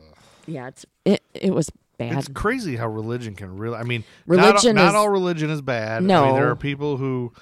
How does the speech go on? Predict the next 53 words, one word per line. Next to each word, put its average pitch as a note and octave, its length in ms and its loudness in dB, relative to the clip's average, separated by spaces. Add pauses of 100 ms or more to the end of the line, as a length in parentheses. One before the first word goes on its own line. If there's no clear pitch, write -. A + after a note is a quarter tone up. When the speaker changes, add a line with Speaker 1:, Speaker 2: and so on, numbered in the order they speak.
(220)
Speaker 2:
have G#2 240 -8 (600)
great C#3+ 300 -8
lives C3 440 -4
and A2+ 120 -8
religion A#2+ 320 -6
is A2 120 -8
great A2+ 220 -6
and G#2+ 100 -10
they're G2+ 80 -10
great G#2+ 320 -8
people, G2+ 320 -12
but G2 180 -12 (640)
it's B2+ 160 -10
amazing C3+ 340 -4
how G#2 160 -8
much A2 380 -8
it G2 100 -18
can G2 140 -16
be G2 80 -12
used G2 380 -12
as E2+ 40 -20
a - 60 -20
tool G#2 560 -14
to E2+ 140 -20
abuse G#2 500 -10
Speaker 1:
I C#3 60 -2
Speaker 2:
and, A#2+ 100 -4
Speaker 1:
know. C3+ 420 -2 (300)
Speaker 2:
and F2+ 340 -14
Speaker 1:
Well, G3+ 80 2
it's A#3 100 -2
a A3 60 -4
control. F#3 440 -4
Speaker 2:
destroy B2 340 -4
Speaker 1:
It's F3 100 2
a, A3 160 2
it's G#3 140 0
a G#3+ 40 0
Speaker 2:
people. G3+ 100 0
Speaker 1:
method F#3+ 280 2
of C#3+ 140 0
controlling G#2+ 480 -8
Speaker 2:
It's - 80 -14 (120)
so - 120 -8
Speaker 1:
people. - 140 -8
Speaker 2:
sad. - 400 -18 (100)
Speaker 1:
Yeah. - 260 -4 (480)
Speaker 2:
It's A#2 160 -14
Speaker 1:
It D#3 60 -6
Speaker 2:
sad C#3+ 240 -4
Speaker 1:
is. C3+ 80 -8
Speaker 2:
and A2+ 100 -18
scary. F2 540 -18